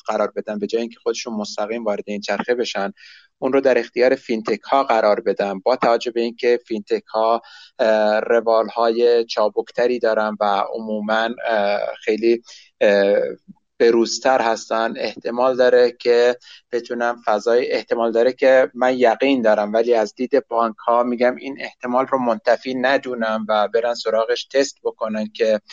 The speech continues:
اه، فرایندهای کاراتری شکل بگیره و این اعتبارات بسو-،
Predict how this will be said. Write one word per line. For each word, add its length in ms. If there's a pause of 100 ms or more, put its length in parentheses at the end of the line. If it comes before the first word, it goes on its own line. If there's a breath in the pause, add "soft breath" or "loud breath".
(500 loud breath)
اه، 280
فرایندهای 1000
کاراتری 720
شکل 460 (100)
بگیره 760
و 340
این 200
اعتبارات 720
بسو-، 320